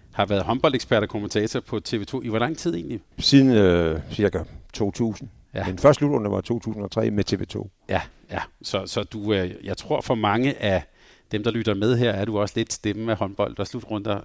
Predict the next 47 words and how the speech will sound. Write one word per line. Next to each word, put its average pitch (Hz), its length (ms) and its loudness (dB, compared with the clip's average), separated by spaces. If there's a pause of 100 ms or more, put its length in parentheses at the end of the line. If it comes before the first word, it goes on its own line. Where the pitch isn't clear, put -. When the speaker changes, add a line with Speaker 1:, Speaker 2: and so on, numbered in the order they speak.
(120)
Speaker 1:
Øhm, 92 440 -4 (600)
du 117 80 0
har 98 60 2
selv 165 180 0
spillet 139 240 2
håndbold 127 460 4
og 101 160 -2
fodbold 120 340 -2
tilbage 110 340 0
uden 113 100 -4
til 131 120 -4
K 110 140 -2
F - 60 -2
M. 107 200 0
Det 101 100 -4
skal 104 160 -6
vi 95 60 -6
også 104 400 -2
t-, 90 40 -8
tale 113 320 0
om. 95 200 -6
Så - 120 -2
er 147 40 2
du 123 60 -4
faktisk 113 200 2
uddannet 120 340 0
folkeskolelærer. 107 680 -2 (300)
Hvor 92 100 -8
lang 92 180 -4
tid 131 100 -4
har - 0 -
du 113 60 -4
egentlig 113 180 -4
undervist? 135 440 -12 (260)
Speaker 2:
Øh, 104 600 8
seks - 560 4
år. 147 260 4 (240)
Speaker 1:
Seks - 260 -4
år? 92 160 -4 (160)
Speaker 2:
To 151 240 0
år, 113 160 4
da 110 80 0
jeg 92 360 2
sådan 110 300 -8
debuterede, 113 580 -2
og 92 100 -2
så 107 220 -2